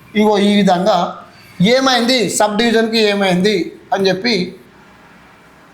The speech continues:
అడుగుతూ ఉన్నారట. ఇది ఈరోజు కాన్సెప్ట్. ఈ విషయం కనుక మీకు నచ్చినట్టయితే share and subscribe చేయండి.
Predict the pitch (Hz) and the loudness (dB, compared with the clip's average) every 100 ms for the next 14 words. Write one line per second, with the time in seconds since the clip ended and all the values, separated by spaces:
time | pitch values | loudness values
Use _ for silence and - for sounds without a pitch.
0 | - 190 208 202 180 202 185 143 - - | -10 -2 0 2 2 2 0 -2 -6 -10
1 | - - - - 196 208 294 277 247 262 | -18 -20 -20 -6 0 2 2 2 2 2
2 | 254 254 233 208 190 - 247 415 - - | 2 0 0 0 -2 0 -2 -2 -6 -14
3 | _ _ _ _ _ _ _ _ _ _ | _ _ _ _ _ _ _ _ _ _
4 | - 240 262 247 277 277 254 262 233 220 | -2 0 2 2 0 0 0 0 0 -2
5 | 220 233 226 214 - 220 226 214 190 190 | -2 -2 -2 -2 -2 0 0 0 -2 -2
6 | - 190 180 185 185 | -2 0 0 0 0